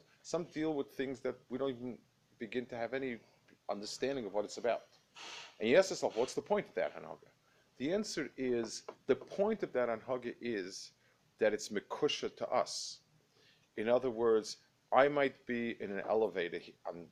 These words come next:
on the second floor. Um, how high can the elevator go? It depends where's the elevator tied to. In other words, what floor is it, is, is it tied to at its highest? So HaKadosh Baruch Hu's Hanhaga starts with Al Yonim,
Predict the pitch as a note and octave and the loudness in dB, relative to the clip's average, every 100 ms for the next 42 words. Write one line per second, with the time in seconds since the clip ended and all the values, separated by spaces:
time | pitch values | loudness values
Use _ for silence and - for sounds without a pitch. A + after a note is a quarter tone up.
0 | _ F2 E2 - G#2+ F#2+ - D2+ - _ | _ -12 -6 -2 -2 -2 -10 -10 -10 _
1 | _ _ _ _ _ _ _ G#2+ G2 F#2 | _ _ _ _ _ _ _ 0 2 0
2 | F2+ - - - C#3+ E3 - C3 C3+ B2 | -2 -10 -10 -2 0 0 2 2 2 -2
3 | A2 B2 A#2 G2 E2+ C3 C3 G2 - _ | -2 -2 -2 -4 0 2 2 0 -6 _
4 | - A2+ C3 - D#3+ A#2 B2 C3 B2+ A#2+ | -16 -10 -8 -6 -8 -4 -2 0 0 -2
5 | A2+ G#2+ G2+ - G#2 A#2+ - F2 G#2+ A2 | -2 -2 -4 -8 -6 -6 -6 -6 0 0
6 | G2 A#2+ - - A2+ A2 G#2+ G2+ F#2 F#2+ | 0 -2 -4 -6 4 4 4 0 -6 -8
7 | - - G2+ F2+ - G2 G2 - E2+ F2 | -10 -10 -8 -8 -10 -8 -8 -2 0 0
8 | - E2 E2+ C3+ C#3+ F2 - - _ - | -2 -4 -4 0 0 0 -6 -14 _ -20
9 | - - - - C3+ B2+ - B2 - B2 | -20 -20 -16 -2 2 2 2 -4 -2 -4
10 | A#2+ - F3 G3+ E3+ C3+ G#2 C3+ C3+ A#2+ | -4 2 4 4 2 -2 -2 0 -2 -2
11 | - - A2+ A2+ A2 G2 F#2 G2+ B2+ A2+ | -6 -2 -2 -4 -4 -2 0 -2 0 -2
12 | F2 | -4